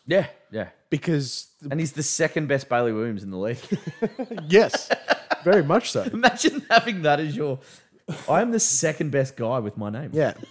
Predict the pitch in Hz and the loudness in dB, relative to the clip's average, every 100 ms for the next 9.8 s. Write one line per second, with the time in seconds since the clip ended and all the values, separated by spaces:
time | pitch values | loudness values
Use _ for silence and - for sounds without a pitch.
0 | - 196 220 180 247 180 214 - - _ | -4 2 4 6 4 4 0 -4 -14 _
1 | _ - 147 143 143 143 139 131 147 - | _ -4 -4 0 0 0 -2 -2 -2 -2
2 | - - _ _ _ _ _ - - 151 | -6 -18 _ _ _ _ _ -18 -6 -2
3 | 156 131 127 131 127 107 113 196 - - | -2 -2 -2 -2 -4 -6 -4 -4 -8 -20
4 | _ _ - 135 139 - 101 107 - - | _ _ 2 4 4 2 0 0 -2 -10
5 | _ - 104 - 185 175 180 214 254 262 | _ -20 -10 0 0 2 -2 -2 -6 -6
6 | 247 220 277 254 - 143 147 139 127 127 | -8 -8 -8 -8 -8 -2 0 0 -2 0
7 | 143 92 139 131 123 113 107 _ - 104 | 0 2 0 0 -2 -4 -8 _ -14 -8
8 | 104 117 139 147 156 165 139 143 147 160 | -6 -4 2 2 2 0 0 2 4 6
9 | 208 113 151 - 131 110 - - | 4 4 -2 0 -2 -2 -6 -10